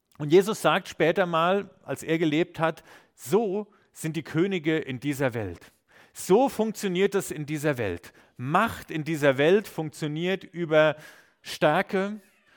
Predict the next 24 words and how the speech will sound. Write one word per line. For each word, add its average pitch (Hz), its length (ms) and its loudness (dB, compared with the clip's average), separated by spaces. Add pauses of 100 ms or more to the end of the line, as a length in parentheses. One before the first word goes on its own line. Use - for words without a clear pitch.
(440)
vielleicht 120 400 -4
militärische 147 720 -2
Stärke, 160 800 2
wirtschaftliche 151 800 -4
Stärke. 151 520 0
Es - 220 -8
geht 151 260 -2
so, 175 280 -2
dass 151 240 -8
einer 160 520 -2
den 147 140 -2
anderen 170 560 -2 (300)
unterdrückt. 190 840 -2 (1600)
Und 147 80 -12
man 160 140 -4
kann 175 220 -2
sich 175 140 -10
fragen, 147 460 -2
warum 143 220 -2
ist 208 180 -6
es - 140 -12
eigentlich 120 420 -10
so - 220 -8
oft - 280 -10